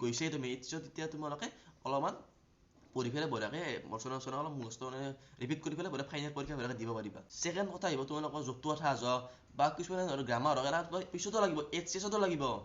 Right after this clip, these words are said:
কাৰণ আমি যোনখিনি মেট্ৰিকত পঢ়ি আহিছিলোঁ, সেইখিনি আমি এইচ এছতো ৰিপিট পূৰা দিছোঁ, ৰিপিট আহিছে পূৰা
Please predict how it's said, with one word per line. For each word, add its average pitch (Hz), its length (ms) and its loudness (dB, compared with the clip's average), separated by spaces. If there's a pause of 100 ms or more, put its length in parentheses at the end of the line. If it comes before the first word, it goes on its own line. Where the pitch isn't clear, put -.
(340)
কাৰণ 131 180 -6
আমি 185 100 0
যোনখিনি 151 360 2
মেট্ৰিকত 185 380 0
পঢ়ি 143 180 0
আহিছিলোঁ, 120 240 0
সেইখিনি 165 180 -4
আমি 175 80 -4
এইচ 160 220 -4
এছতো 165 180 -6 (100)
ৰিপিট 180 280 -4
পূৰা 160 200 0
দিছোঁ, 127 180 -4
ৰিপিট 143 260 -4
আহিছে 117 200 -2
পূৰা 104 220 -6